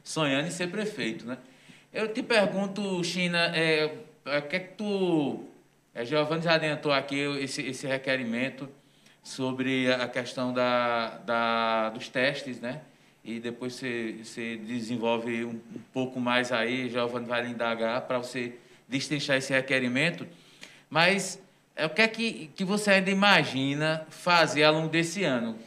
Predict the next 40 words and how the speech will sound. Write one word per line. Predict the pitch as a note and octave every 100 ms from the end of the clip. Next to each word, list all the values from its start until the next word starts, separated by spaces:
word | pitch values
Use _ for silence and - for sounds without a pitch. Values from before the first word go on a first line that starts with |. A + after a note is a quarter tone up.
| - - - _ _ _ _ _ -
Principalmente | A3 A#3+ A3+ A3+
pra | A3+ G#3+ G#3 F#3 E3 D3 C#3+ -
crianças, | G3 E3+ C3+ D#3+ E3 E3 C#3+
jovens, | A2+ C3+ D#3 D3+
o | D3
que |
é | F3+
que |
você, | G3+ G3 F#3 - -
você | - G3
tem | G3 A3
em | G3+
mente | F3+ F3+
aí | F3 E3
que | E3
você | F3+
pode | F3 E3+ E3
se | F3+
apresentar? | D#3+ E3+ E3+ F3 E3+ D3 C3
O |
que | D#3+
é |
que | D#3+
você | E3+
diz? | C#3 C#3
"Olha, | C#3 D#3 B2 B2+ - - _ _
vou | D#3
esperar | D#3 E3+ D#3+
o |
momento | D#3 D#3 D#3
certo, | D#3+ D3+ D3+
mas | D#3 D#3
eu |
tenho | D3+ D#3+
um | E3
projeto | E3+ D3+ C#3 C3+ -
que |
eu | C#3+
quero | C#3+ C#3+
apresentar | C#3+ C3+ C#3 C3 C3 C3 C#3+ C#3+